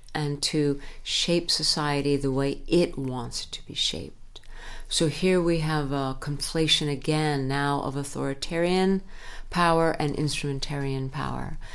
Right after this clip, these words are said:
And to me, that is the ultimate nightmare scenario. And it's not science fiction.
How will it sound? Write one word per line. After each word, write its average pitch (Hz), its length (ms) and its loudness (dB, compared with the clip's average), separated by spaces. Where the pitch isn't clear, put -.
And 151 200 0
to 151 100 -2
me, 156 160 2
that 143 240 2
is 139 200 2
the 143 200 2
ultimate 151 640 -2
nightmare 131 480 -2
scenario. 135 800 0
And 156 120 6
it's 151 220 4
not 160 300 0
science 143 340 -4
fiction. - 560 -4